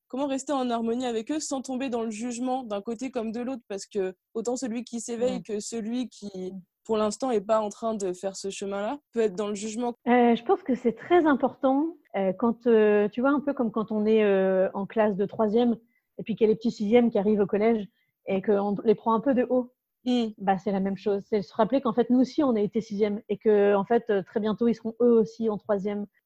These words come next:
Speaker 2: Et tu vois, c'est, c'est pour dire qu'en fait, euh, euh, ils sont peut-être effectivement plus petits que nous, <laughs> mais qu'ils vont forcément arriver un jour à la même place que nous et que nous
Speaker 1: Mm.
Speaker 2: aussi, on a été des petits sixièmes et qu'on n'aurait pas envie, en fait, d'être maltraités comme ça.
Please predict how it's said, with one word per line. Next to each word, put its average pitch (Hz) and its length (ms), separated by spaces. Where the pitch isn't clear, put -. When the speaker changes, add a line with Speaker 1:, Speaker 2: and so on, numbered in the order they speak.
Speaker 2:
Et 208 480
tu - 120
vois, 254 140
c'est, 226 180
c'est 226 200
pour 220 240
dire 269 260
qu'en 226 160
fait, 254 320
euh, 196 460
euh, 190 240
ils 214 140
sont 220 180
peut-être 262 260
effectivement 220 600
plus 220 180
petits - 180
que - 80
nous, 320 220
<laughs> 302 200
mais 226 220
qu'ils 233 340
vont 220 140
forcément 262 380
arriver 240 260
un 240 140
jour 262 320
à 202 100
la 208 80
même 214 160
place 233 180
que - 80
nous 277 220
et 214 60
que - 120
nous 254 140
Speaker 1:
Mm. - 20
Speaker 2:
aussi, 330 240
on 294 160
a 220 60
été 226 180
des 214 120
petits 220 180
sixièmes 226 320
et 196 60
qu'on 214 120
n'aurait 202 240
pas 226 80
envie, 233 280
en 240 60
fait, 220 160
d'être 190 240
maltraités 214 480
comme 214 160
ça. - 140